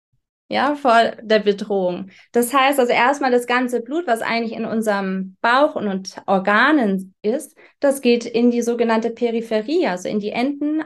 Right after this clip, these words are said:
Arme und Beine, damit wir wegrennen können. Das heißt also Verdauungsleistung während Stress ist eigentlich nicht gewährleistet. Genauso, wenn man Stress hat, will das Immunsystem jetzt nicht gerade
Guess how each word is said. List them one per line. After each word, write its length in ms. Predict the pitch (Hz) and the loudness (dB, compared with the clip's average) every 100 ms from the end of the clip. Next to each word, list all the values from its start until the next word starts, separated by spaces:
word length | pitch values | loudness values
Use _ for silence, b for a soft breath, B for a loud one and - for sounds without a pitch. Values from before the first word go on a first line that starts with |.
| - | -4
Arme 240 | 214 220 | -2 0
und 140 | 202 | -2
Beine, 280 | 208 196 226 | -2 -4 -4
damit 300 | 233 226 233 | -2 -4 -2
wir 140 | 262 240 | -2 -2
wegrennen 420 | 240 - 180 180 | -4 -6 -12 -10
können. 220 | - 196 | -6 -6
Das 100 | 196 | 0
heißt 200 | 220 214 | 0 4
also 180 | 214 214 | 2 2
Verdauungsleistung 1300 | 220 202 196 262 294 - 214 233 269 - 277 277 277 B B | 0 2 2 2 0 0 2 2 2 -4 -8 -8 -12 B B
während 400 | 214 226 247 240 | 4 4 6 2
Stress 500 | - - 214 247 - b b _ | 0 -2 0 0 -4 b b _
ist 180 | 226 - | -10 -4
eigentlich 480 | 190 208 214 220 - | 0 0 0 -4 0
nicht 460 | 226 226 - - _ _ | -2 -2 -12 -20 _ _
gewährleistet. 960 | 208 220 220 185 180 185 - - - B B B B - | 2 2 2 0 -2 -6 -14 -20 -20 B B B B 4
Genauso, 840 | 247 226 220 247 269 269 277 294 B B _ _ - - | 6 8 8 8 8 6 4 2 B B _ _ -20 -4
wenn 160 | 226 226 | 2 2
man 160 | 226 220 | 2 0
Stress 500 | - - 202 226 254 | -4 -4 -2 -2 -2
hat, 320 | 262 277 - - | -2 -2 -14 0
will 160 | 233 | 2
das 160 | 220 214 | 2 0
Immunsystem 920 | 233 226 262 277 277 269 - 277 277 | -2 0 0 -2 -6 -10 -6 -2 0
jetzt 220 | 233 226 | 0 0
nicht 260 | 247 254 - | -2 -2 -6
gerade 680 | - 208 220 233 247 247 | -4 2 2 2 0 0